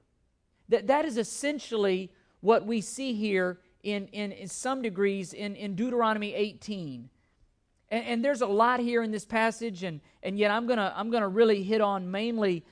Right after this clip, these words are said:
uh, a few verses out of the entire chapter. But, but do we trust God and His Word?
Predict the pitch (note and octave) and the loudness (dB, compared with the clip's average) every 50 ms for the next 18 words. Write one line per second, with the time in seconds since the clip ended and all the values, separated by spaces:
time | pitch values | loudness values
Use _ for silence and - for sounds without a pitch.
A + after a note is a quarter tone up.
0 | _ _ _ _ - - F3 E3+ E3 E3 A#2+ - - - - F3+ F3+ - - - | _ _ _ _ -4 0 0 2 2 0 0 -4 -8 -6 -4 -4 -4 -4 -4 -4
1 | A3 B3 B3+ A#3+ F#3 E3+ A3 A#3 A#3 A3+ - G#3+ F#3+ D#3 E3 - F#3+ G3+ G#3+ F#3 | -4 -2 -2 -2 0 2 4 4 4 4 0 -4 -8 -6 -4 -2 -2 -2 -2 -2
2 | G3 F#3 F3 - A3+ G#3 G3 G3 - - A#3 G#3+ G3+ - G3 F3+ F3 G3+ - - | -6 -8 -6 -4 -2 -2 -2 -2 -2 -2 -4 -4 -4 -4 -4 -2 0 0 0 -2
3 | - - _ _ _ - A3 G3+ F3+ E3+ E3 B3+ D4 D#4 D#4 C#4 C4 C#4 C#4 C4 | -6 -14 _ _ _ 4 4 4 4 0 -2 -2 0 0 0 -2 -2 -2 -2 -2
4 | G#3 - - - - C#4+ C4 A#3+ G3 F#3 F#3+ - - - - - _ _ _ _ | -4 -6 -12 -6 0 4 6 6 6 4 2 -4 -10 -16 -20 -20 _ _ _ _
5 | _ _ _ _ _ _ _ _ _ F#3+ F3+ A3+ B3 B3 A#3 G#3 F3+ E3 D#3+ E3 | _ _ _ _ _ _ _ _ _ 2 6 6 8 8 8 8 6 4 4 0
6 | E3+ D#3 - _ _ _ _ _ _ _ _ _ _ _ _ _ A3+ A3+ A3+ G3+ | -2 -6 -12 _ _ _ _ _ _ _ _ _ _ _ _ _ -6 -4 -2 -2
7 | A3 F#3+ E3+ G3 B3 B3+ A#3 E3 C3+ - - - | -2 -2 0 2 2 4 4 2 -2 -6 -12 -20